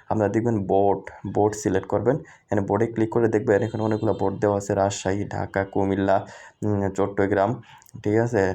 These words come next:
তারপরে দিনাজপুর, যশোর, ময়মনসিংহ এবং মাদ্রাসা বোর্ড দেওয়া আছে। আপনারা যে যে বোর্ডে সে বোর্ড ক্লিক করবেন এবং পরবর্তীতে লাস্টে পাসিং ইয়ার, পাসিং ইয়ার কত সালে পাস করছেন ইন্টার, সেই পাসিং ইয়ারটা দিয়ে দিবেন।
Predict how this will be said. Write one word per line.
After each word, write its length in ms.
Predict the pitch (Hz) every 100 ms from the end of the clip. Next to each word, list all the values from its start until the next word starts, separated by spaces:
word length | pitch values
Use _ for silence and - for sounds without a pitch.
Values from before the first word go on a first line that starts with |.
| 92
তারপরে 640 | 92 92 98 98 92 82
দিনাজপুর, 560 | 92 101 101 101 - 104 98
যশোর, 360 | 101 98 98
ময়মনসিংহ 640 | 98 101 104 104 - 101 98
এবং 220 | 95 95
মাদ্রাসা 400 | 98 98 107 101
বোর্ড 200 | 98 98
দেওয়া 180 | 98 98
আছে। 200 | 95 127 127 - -
আপনারা 240 | 98 104 95
যে 160 | 101
যে 160 | 104 104
বোর্ডে 240 | 95 104
সে 180 | 127 104
বোর্ড 180 | 98 98
ক্লিক 160 | 101 98
করবেন 260 | 107 123
এবং 160 | 98 95
পরবর্তীতে 580 | 104 101 104 104 104 156 - - _ 104
লাস্টে 240 | 101 -
পাসিং 460 | - 107 104 110 95
ইয়ার, 140 | 87 -
পাসিং 360 | 104 - 107
ইয়ার 160 | 110 117 117
কত 180 | 110 110
সালে 240 | - 104
পাস 220 | 110 113 -
করছেন 340 | - - 113
ইন্টার, 280 | 113 113 160 - - -
সেই 140 | 98
পাসিং 300 | 98 101 101
ইয়ারটা 200 | 101 92
দিয়ে 180 | 98 98
দিবেন। 260 | 92 80